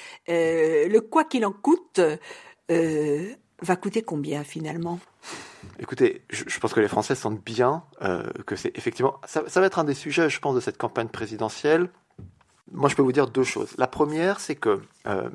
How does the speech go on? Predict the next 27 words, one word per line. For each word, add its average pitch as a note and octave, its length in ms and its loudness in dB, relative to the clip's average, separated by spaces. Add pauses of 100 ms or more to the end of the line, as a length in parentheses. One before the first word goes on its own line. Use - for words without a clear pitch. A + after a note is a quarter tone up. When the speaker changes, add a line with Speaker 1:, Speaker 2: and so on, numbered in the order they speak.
(180)
Speaker 2:
personne D#3 260 2
ne D3 60 4
conteste C#3+ 420 -2
que A#2+ 100 0
ces A#2+ 140 2
dépenses, B2 600 0
il - 80 -10
fallait A#2 240 2
les G#2+ 100 2
faire. - 260 -10 (240)
Et G#2 140 -2
la, - 480 -4 (100)
la G#2 120 -2
vitalité C3+ 680 2
de A#2 80 6
la G#2 120 6
reprise A2 600 2
française, D#3 640 0 (320)
euh, - 40 -8 (100)
témoigne D3 240 4
que C#3+ 100 -12
c'était C3 200 -2
la A2+ 100 2
bonne B2+ 180 2
chose A2+ 160 -4
à A2 80 -6
faire. - 240 -14